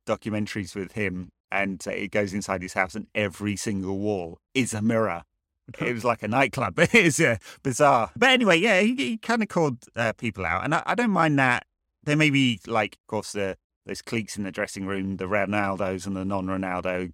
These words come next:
Speaker 1: camps, the, the first being much larger than the, the latter, I guess. But, um, he needs someone to, but he also needs performances after that.
Speaker 2: Steve Archibald said,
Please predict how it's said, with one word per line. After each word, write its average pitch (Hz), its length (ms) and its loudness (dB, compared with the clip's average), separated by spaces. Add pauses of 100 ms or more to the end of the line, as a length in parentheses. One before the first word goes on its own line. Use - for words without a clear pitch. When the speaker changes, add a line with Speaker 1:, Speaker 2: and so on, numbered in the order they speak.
(100)
Speaker 1:
camps, - 640 -6
the, 101 240 -4
the 95 160 -2
first - 380 -2
being 90 220 -2
much 95 240 -6
larger 92 260 0
than 90 200 -4
the, 85 180 -8 (220)
the 95 80 -4
latter, 90 440 -2
I 87 120 -4
guess. 85 400 -8
But, 92 180 0 (540)
um, 92 340 -6
he 143 100 2
needs 185 220 2
someone 135 400 4
to, 95 220 -8
but 123 120 -2
he 160 60 0
also 160 240 0
needs 101 220 -4
performances 98 920 -10
after 92 300 -6
that. 87 200 -8 (120)
Speaker 2:
Steve 165 360 0
Archibald 123 540 0
said, 123 320 0